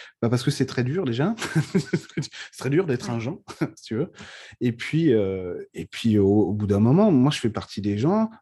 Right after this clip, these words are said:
Speaker 1: aussi à la base qui peuvent pas se douter qu'on te ment. C'est, c'est, ça paraît dingue, si tu veux. Euh, donc, euh, on te manipule. Moi, je me suis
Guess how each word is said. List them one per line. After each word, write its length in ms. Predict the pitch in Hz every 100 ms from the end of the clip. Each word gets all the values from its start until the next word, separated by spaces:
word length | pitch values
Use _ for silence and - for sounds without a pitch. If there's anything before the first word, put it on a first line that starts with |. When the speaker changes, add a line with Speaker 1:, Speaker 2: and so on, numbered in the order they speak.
| -
Speaker 1:
aussi 260 | 110 -
à 60 | 117
la 100 | 104
base 320 | 147 214 214
qui 160 | - 113
peuvent 220 | 107 -
pas 140 | 156
se 40 | 123
douter 280 | 120 196 208
qu'on 120 | 135
te 80 | 165
ment. 280 | 160 165 - _ _ _ _ _ _ _ _ _ _ _ _ 110
C'est, 200 | - 110
c'est, 140 | 101
ça 120 | -
paraît 280 | 95 110 120 -
dingue, 260 | 139 180 170
si 60 |
tu 140 | - 120
veux. 120 | 110 - - - - -
Euh, 160 | 110
donc, 240 | 113 110 120
euh, 220 | 110 107 107
on 140 | 110
te 100 | 107
manipule. 560 | 113 113 113 - 180 139
Moi, 120 | 107
je 60 |
me 60 | 101
suis 140 | -